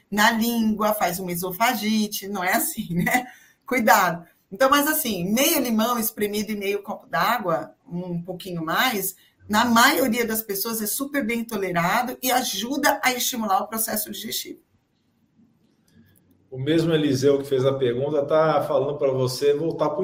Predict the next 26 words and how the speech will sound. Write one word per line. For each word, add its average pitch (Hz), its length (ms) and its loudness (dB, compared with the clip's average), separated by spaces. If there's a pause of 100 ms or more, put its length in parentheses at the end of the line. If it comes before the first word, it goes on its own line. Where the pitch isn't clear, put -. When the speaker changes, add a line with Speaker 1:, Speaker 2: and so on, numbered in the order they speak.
Speaker 2:
YouTube, 165 400 0
viu? 147 400 -2 (100)
Tá - 80 -10
te - 140 -12
dando 135 200 -4
uma 131 180 -2
bronca 139 420 0
aqui, 139 360 -6
viu? 127 140 2
Speaker 1:
É, 247 220 6 (180)
olha, 233 480 10 (120)
a 214 40 0
gente 262 280 -2
tá 277 240 4
com 285 60 -2
um 269 180 0
canal 233 420 4
que 262 100 0
eu 247 60 -2
preciso, 233 480 -4
que 220 80 -8
chama 214 240 -2
Instituto 262 580 -2
Denise 233 400 -2
de - 120 -8
Carvalho 180 680 0